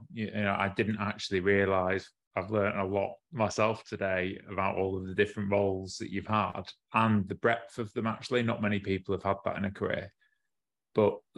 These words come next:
we've touched on slightly on life outside work,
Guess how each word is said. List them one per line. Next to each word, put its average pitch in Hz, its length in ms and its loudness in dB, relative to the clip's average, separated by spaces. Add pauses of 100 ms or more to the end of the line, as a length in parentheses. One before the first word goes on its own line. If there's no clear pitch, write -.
(160)
we've 110 180 2
touched - 420 -2
on 104 460 2
slightly 107 560 2
on 101 180 2
life 104 280 0
outside 104 460 -2
work, 113 280 0